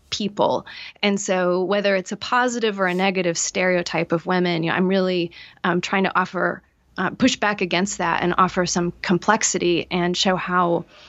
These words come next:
rich these women's lives were and, and also show their political struggles, right? Like the choices that they had to made, make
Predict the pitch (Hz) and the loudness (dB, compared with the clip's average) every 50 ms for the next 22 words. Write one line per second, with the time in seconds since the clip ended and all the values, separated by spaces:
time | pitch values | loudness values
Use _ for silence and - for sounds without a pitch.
0 | - _ - 214 285 320 - - - - - 202 190 - 196 180 175 170 165 165 | -14 _ 0 4 4 4 4 2 -2 -2 0 -2 0 2 0 2 2 0 0 -2
1 | - - 170 160 165 170 - - 180 170 156 156 160 170 - - 226 233 233 233 | -2 0 0 2 2 0 -2 -2 0 0 2 2 2 0 0 0 0 2 2 0
2 | - - 262 277 277 294 330 - - 381 349 - 370 311 311 294 294 - 254 226 | 0 -4 -2 0 2 2 0 0 0 -2 0 0 0 0 0 0 0 -2 -2 0
3 | 247 302 311 - 190 180 160 - - 160 151 156 - - - - 185 - 190 185 | 0 0 0 -2 -4 -4 -4 -2 0 0 0 2 2 0 -2 -2 -4 -2 0 2
4 | 202 190 180 - - 175 - - - 240 254 240 - 214 196 202 196 - 180 175 | 2 2 2 0 -2 -6 -6 -2 0 0 0 2 0 0 0 -2 -4 -4 -2 0
5 | 170 190 185 185 180 - - 175 170 175 202 202 190 175 160 - 202 - _ _ | 2 2 2 0 0 -4 -6 -4 -2 0 2 2 2 2 0 -2 -6 -12 _ _
6 | - 202 214 202 175 165 - - | 0 2 2 2 0 -2 -4 -8